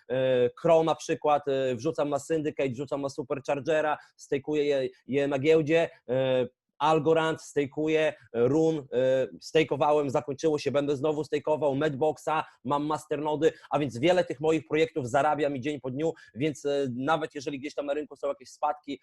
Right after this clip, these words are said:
to te nagrody, które zbierają się czy rok, czy ponad rok, bo większość, e, p-, projektów kopie ponad rok już, Trona również kopie, e, także, także tutaj, e, jeżeli chodzi o te projekty, to nie, natomiast jeżeli chodzi o projekty, które kupuję na shortach, e,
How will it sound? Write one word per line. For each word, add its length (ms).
to 80
te 120
nagrody, 400
które 220
zbierają 400
się 160
czy 300
rok, 380
czy 140
ponad 340
rok, 200
bo 120
większość, 380
e, 140
p-, 220
projektów 420
kopie 280
ponad 360
rok 220
już, 200
Trona 360
również 320
kopie, 440
e, 180
także, 340
także 320
tutaj, 380
e, 100
jeżeli 300
chodzi 300
o 100
te 120
projekty, 420
to 120
nie, 240
natomiast 460
jeżeli 260
chodzi 260
o 100
projekty, 440
które 240
kupuję 380
na 140
shortach, 600
e, 260